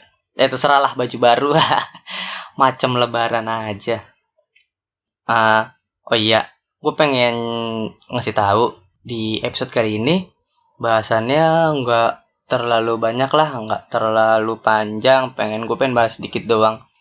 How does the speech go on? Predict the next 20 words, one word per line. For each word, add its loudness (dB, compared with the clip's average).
Di -2
pikiran 2
gue 0
sih -6
dikit, 0
cuma 2
nggak 2
tahu -2
nih -4
ntar 0
pas -4
diomongin 0
jadi -4
ba-, -2
lama 2
apa 2
nggak. -4
Semoga -2
aja -2
ya 0